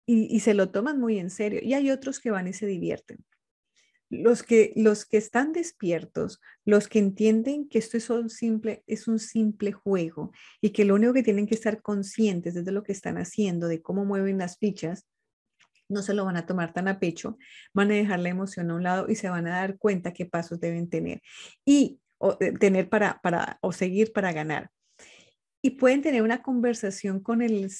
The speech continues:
con el de al lado porque no lo ven como un rival, es otra persona que está despierta y está consciente del juego que están jugando, ¿sí?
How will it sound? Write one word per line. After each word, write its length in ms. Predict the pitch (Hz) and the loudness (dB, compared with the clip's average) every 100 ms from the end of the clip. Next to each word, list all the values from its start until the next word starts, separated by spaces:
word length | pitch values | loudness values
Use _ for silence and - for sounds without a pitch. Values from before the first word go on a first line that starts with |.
| - | -10
con 200 | - 202 | -2 2
el 120 | 196 | 2
de 100 | 185 | 4
al 160 | 185 180 | 2 2
lado 400 | 190 185 196 247 _ | 0 0 -2 -6 _
porque 280 | - 226 233 | -2 0 2
no 100 | 220 | 2
lo 100 | 233 | 2
ven 200 | 240 233 | 0 -2
como 200 | 226 226 | -4 -4
un 100 | 226 | -2
rival, 360 | 214 220 220 214 | -2 -2 -2 -4
es 160 | - 180 | -8 -10
otra 160 | 208 220 | -8 -4
persona 420 | 208 196 175 196 | -4 -2 -4 -4
que 60 | |
está 200 | 214 - | -6 -2
despierta 600 | 170 175 - 214 208 196 214 | -2 -2 -4 0 2 2 0
y 60 | |
está 260 | 208 - 170 | 0 -4 -6
consciente 920 | 190 190 180 - 214 196 180 208 247 _ _ - | -6 -6 -4 2 2 2 0 -2 -4 _ _ -2
del 260 | 190 196 | 4 4
juego 360 | 190 - 190 190 | 2 2 0 0
que 80 | 220 | -4
están 220 | - 165 | -6 -8
jugando, 600 | 180 180 269 233 - - _ _ _ _ _ _ | -6 -4 -2 -2 -6 -10 _ _ _ _ _ _
¿sí? 380 | - 208 302 | -2 -2 -2